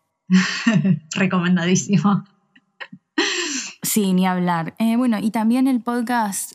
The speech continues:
Speaker 2: eh, medio que nosotras justamente por escuchar un montón de cosas, queríamos tomar un punto de vista capaz más crítico, ¿no? Porque nos
Speaker 1: Sin ni hablar.
Speaker 2: encanta todo, pero bueno, la verdad es que somos dos,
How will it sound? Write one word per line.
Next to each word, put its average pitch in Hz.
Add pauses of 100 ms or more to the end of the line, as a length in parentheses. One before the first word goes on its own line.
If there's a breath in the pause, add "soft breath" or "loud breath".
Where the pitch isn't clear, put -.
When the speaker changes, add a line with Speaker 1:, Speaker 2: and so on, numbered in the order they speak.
Speaker 2:
eh, 185
medio 220
que 185
nosotras 190 (260)
justamente 208
por 185
escuchar 190
un 240
montón 220
de 240
cosas, 240 (100)
queríamos 214
tomar 202
un 196
punto 220
de 196
vista 208
capaz 208 (320 loud breath)
más 202
crítico, 175
¿no? 202
Porque 170 (240 soft breath)
nos 190
Speaker 1:
Sin 185
ni 180
hablar. 185
Speaker 2:
encanta 190
todo, 202
pero 170
bueno, 165
la 160
verdad 170
es 233
que -
somos 185
dos, 180